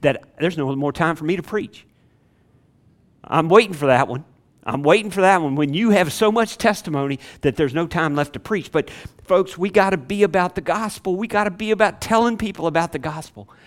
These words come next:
We got V B S coming. We got, it's supposed to be, it is supposed to be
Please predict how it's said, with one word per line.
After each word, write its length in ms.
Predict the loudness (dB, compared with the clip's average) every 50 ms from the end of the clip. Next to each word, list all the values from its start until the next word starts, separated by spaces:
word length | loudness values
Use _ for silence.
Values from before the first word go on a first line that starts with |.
| -8 -2
We 100 | 0 2
got 160 | 4 2 2
V 140 | 2 -2 0
B 160 | 2 2 2
S 160 | 2 2 2
coming. 340 | 4 4 4 4 4 -2 -6 -8 -16 _ _ _ _ _ -20 -20 -10 -4
We 100 | -2 0
got, 220 | 0 0 0 0
it's 140 | 0 -2 0
supposed 380 | 4 4 6 6 6 2 0 0
to 60 | 4
be, 380 | 4 6 6 4 2 -2 -2 2
it 160 | 2 4 4
is 80 | 2 0
supposed 520 | -2 -4 -4 -2 0 0 0 0 -2 -6
to 40 | -4
be 340 | -2 0 0 0 -2 -2